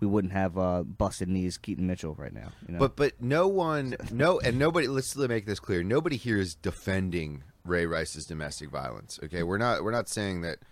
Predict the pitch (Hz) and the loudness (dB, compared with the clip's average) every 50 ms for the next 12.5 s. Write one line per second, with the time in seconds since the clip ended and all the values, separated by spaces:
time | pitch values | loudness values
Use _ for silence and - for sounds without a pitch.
0 | - - _ - - _ _ 82 87 85 78 - - - 95 92 90 80 90 87 | -20 -20 _ -20 -20 _ _ -4 -4 -4 -4 -6 -2 -2 0 0 0 0 0 0
1 | 85 - - 95 92 85 78 73 85 92 76 90 90 - - 120 120 113 101 92 | 0 -2 0 0 0 0 0 0 -2 -2 -2 -2 -4 -2 -2 -2 0 0 -2 -4
2 | - - 90 - - _ - 107 110 110 - - 117 101 87 80 80 87 92 101 | -4 -6 -8 -8 -8 _ -4 -4 -4 -4 -4 -4 -4 -4 -4 -4 -2 0 0 0
3 | 104 98 95 92 90 87 82 78 73 82 85 87 87 78 85 82 78 - - - | 0 0 0 0 0 0 -2 -2 -4 -4 -4 -4 -4 -4 -6 -8 -8 -10 -12 -12
4 | 78 78 82 90 95 101 107 - - - - - _ _ _ _ _ _ - _ | -8 -4 0 2 2 2 2 0 -4 -6 -10 -12 _ _ _ _ _ _ -20 _
5 | - - 104 101 101 - - - - 57 - - - - _ _ _ _ _ _ | -4 -2 0 0 0 -2 -6 -12 -14 -14 -14 -14 -16 -16 _ _ _ _ _ _
6 | _ _ _ _ _ _ _ _ _ _ _ _ - 98 95 104 104 110 110 107 | _ _ _ _ _ _ _ _ _ _ _ _ -4 -4 -2 0 0 2 2 2
7 | 107 104 101 90 - - - _ 139 160 - - 202 170 165 139 - - 98 98 | 2 2 0 -2 -6 -12 -4 _ 0 0 2 0 0 2 2 0 2 2 0 0
8 | 95 - - 107 113 120 - - - 117 117 117 - - 123 113 107 101 95 90 | 0 0 0 -2 -2 -2 -2 -2 0 0 -2 0 -2 -2 -2 0 0 0 0 -2
9 | 82 82 90 92 87 90 90 90 95 98 - - - - 92 87 82 80 80 - | -2 -2 -2 0 2 4 4 4 2 2 0 -6 -6 -4 -4 -4 -4 -6 -8 -10
10 | - - _ _ _ - - - 117 107 120 113 104 92 117 110 113 - - - | -14 -20 _ _ _ -14 -6 -6 0 2 2 2 4 2 0 0 0 -2 -4 -6
11 | - 104 92 85 87 104 104 - - 95 92 92 95 95 95 - - - - 110 | -4 -4 -4 -2 -2 -2 -2 -2 -2 -2 0 0 0 -2 -2 -6 -12 -8 -2 -2
12 | 107 98 - - - - 113 113 110 - | -2 -2 -2 -6 -2 0 0 0 0 -2